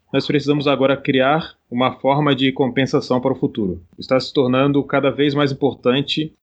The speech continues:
enviar instrutores da Kodokan, dos, do quartel-general da Kodokan para as províncias,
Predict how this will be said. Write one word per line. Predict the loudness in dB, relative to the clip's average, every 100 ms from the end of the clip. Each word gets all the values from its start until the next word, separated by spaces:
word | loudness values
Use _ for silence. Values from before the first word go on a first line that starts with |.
| -2
enviar | -2 2 2 2
instrutores | 0 -2 -2 0 0
da | 0
Kodokan, | 0 0 0 0 -2 0
dos, | -2 -4 -10 -8
do | -6
quartel-general | -2 -2 0 -2 0 0 2
da | 0
Kodokan | 0 -2 -2 -2 0
para | -2
as | -2 -2
províncias, | -4 -2 -2 -2 -4 -4 -10